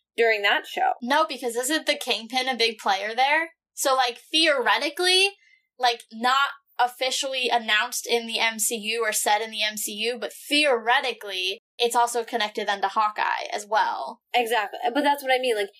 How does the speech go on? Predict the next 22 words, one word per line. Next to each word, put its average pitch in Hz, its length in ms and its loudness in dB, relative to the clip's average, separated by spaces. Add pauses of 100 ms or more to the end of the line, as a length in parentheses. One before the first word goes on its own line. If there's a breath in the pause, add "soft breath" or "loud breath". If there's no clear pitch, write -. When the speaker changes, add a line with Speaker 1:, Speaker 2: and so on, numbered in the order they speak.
(220 soft breath)
Speaker 1:
you 269 200 2
could 320 140 0
look 285 180 0
at 285 160 4
it 262 60 2
from 262 160 -8
both 233 220 0
ways 285 260 2
and 208 100 0
be 190 80 2
like, 185 200 0
"Oh, 254 200 0
maybe." 233 580 2 (200)
But 320 140 2
also 294 240 2
you 269 100 -6
can 254 140 -6
look 247 160 0
at 240 100 4
it 233 100 0
and 208 120 -12
say, 214 240 2